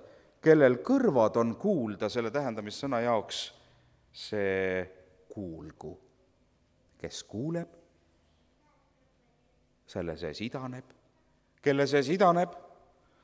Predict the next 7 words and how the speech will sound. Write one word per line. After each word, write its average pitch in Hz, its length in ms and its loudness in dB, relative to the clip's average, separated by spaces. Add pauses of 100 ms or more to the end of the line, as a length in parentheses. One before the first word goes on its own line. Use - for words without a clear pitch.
(140)
see 120 160 0
kasvab 127 460 2 (580)
jõudsalt. 190 880 4 (1040)
Kelle 120 320 2
sees 120 240 0
kasvab 143 400 2
jõudsalt, 165 840 0